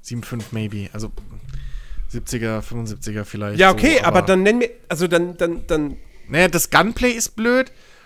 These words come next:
Speaker 1: Ähm, die Ha-, das Hauptquest ist eigentlich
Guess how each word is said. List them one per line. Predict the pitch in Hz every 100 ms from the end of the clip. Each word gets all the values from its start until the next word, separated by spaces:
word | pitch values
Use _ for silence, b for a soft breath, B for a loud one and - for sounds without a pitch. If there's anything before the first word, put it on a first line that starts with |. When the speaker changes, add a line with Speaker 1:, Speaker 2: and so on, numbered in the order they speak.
| b -
Speaker 1:
Ähm, | 156 156 147 -
die | 151
Ha-, | 135 -
das | 147 -
Hauptquest | 156 202 - - 214 - -
ist | 180 - -
eigentlich | 147 175 202 190 202 -